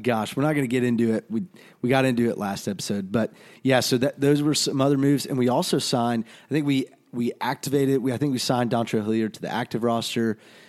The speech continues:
We, f-, you know, switched some people to practice squad,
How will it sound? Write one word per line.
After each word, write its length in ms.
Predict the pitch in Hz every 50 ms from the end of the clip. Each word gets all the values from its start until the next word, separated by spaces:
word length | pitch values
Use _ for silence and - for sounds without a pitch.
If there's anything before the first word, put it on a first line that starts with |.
| - _ -
We, 520 | 123 120 120 117 113 113 110 110 113 110 - -
f-, 200 | - - - - _ -
you 140 | 127 117
know, 140 | 98 98 98
switched 460 | - - - - 127 131 123 - - -
some 140 | 131 113 98
people 280 | 110 117 107 113 110
to 100 | 107 98 - _ _ _ _ _
practice 380 | - 127 113 110 - - 110 -
squad, 560 | - - 120 107 104 101 101 101 101 95 90